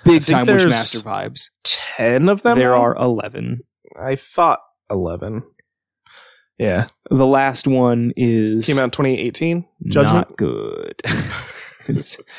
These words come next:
Speaker 1: I mean, like, none of them after four are good, in my opinion.
Speaker 2: Let's,
Speaker 1: And I, I say
Speaker 2: let's
Speaker 1: that
Speaker 2: sit down and watch 'em all. <laughs>
Speaker 1: I, I say that because, like, three of the, of, like,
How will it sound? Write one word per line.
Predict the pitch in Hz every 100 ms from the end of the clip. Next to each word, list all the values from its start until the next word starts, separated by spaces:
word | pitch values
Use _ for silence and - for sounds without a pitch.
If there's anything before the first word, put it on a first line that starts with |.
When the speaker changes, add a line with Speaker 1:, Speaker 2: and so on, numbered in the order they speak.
| - - -
Speaker 1:
I | -
mean, | 156 165
like, | 147 131
none | 156 143 139 147 156
of | 156 143
them | 147
after | 113 127 117 127 110
four | - 110 107 107 110
are | 117 107
good, | 104 - - 127 - _ _ _ _ _ _ _ _ _
in | 143 135 127
my | 123 110
opinion. | 107 - 64 - 139 131 _ _ _ _ _ _ _ _ _ _ _ -
Speaker 2:
Let's, | 180 147
Speaker 1:
And | 147
I, | 143 151 135
I |
say | 131 175
Speaker 2:
let's | 156
Speaker 1:
that | 139
Speaker 2:
sit | 123 -
down | 170 180
and | 196
watch | 180 156 165
'em |
all. | 156 156 120 -
<laughs> | -
Speaker 1:
I, | 147
I | 139 156
say | - 233
that | 196 123
because, | 151 160 143 143
like, | 131 123 - -
three | - - - 151 135 156 170 170
of | 147 131 117
the, | 131
of, | 131 127 123 113
like, | 127 113